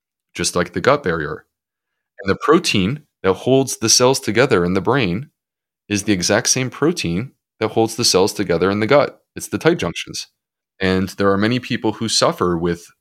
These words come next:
brain fog. And they say to their doctor, "I'm having brain fog." And the doctor rolls their eyes like, "This is not real." Well, of course it's real. There's, there's, you know, literally millions of people out there with this. What is it? That is breakdown of the tight junctions in the blood,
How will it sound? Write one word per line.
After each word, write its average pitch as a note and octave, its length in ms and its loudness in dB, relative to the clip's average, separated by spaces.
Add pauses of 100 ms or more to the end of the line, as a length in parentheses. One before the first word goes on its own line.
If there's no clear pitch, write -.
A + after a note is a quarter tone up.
(180)
brain D#3 220 2
fog. - 360 -6 (280)
And F2+ 160 -2
they F#2+ 80 2
say C#3 260 2
to - 140 -6
their B2+ 100 0
doctor, B2+ 340 0
"I'm E2+ 120 -2
having G2+ 260 -4
brain D3 220 0
fog." E2+ 260 0
And F2 100 -4
the E2 60 -2
doctor F#2 320 -2
rolls F#2+ 300 0
their A2+ 180 0
eyes C#3+ 320 -2
like, - 160 -10
"This E2+ 180 -2
is F2 140 -6
not F#2+ 180 0
real." B2 220 -2
Well, G2 100 -2
of A#2 100 -4
course G3+ 260 -2
it's - 180 -6
real. C2 160 -4
There's, F2 300 -6 (160)
there's, A2+ 340 -6
you - 360 -16
know, G#2 340 -6 (120)
literally G#2 600 0
millions B2+ 320 -2
of C#3 80 -6
people G3 300 -2
out - 140 -8
there - 140 -10
with - 120 -12
this. - 320 -6 (380)
What C3 180 2
is F#3+ 100 0
it? - 160 -6 (300)
That G2 140 2
is G#2 100 4
breakdown F#2+ 640 0 (240)
of E2+ 400 0
the F2 100 -6
tight F2+ 200 0
junctions E2 420 -4
in E2 80 -6
the D#2+ 80 -4
blood, D#2+ 320 -4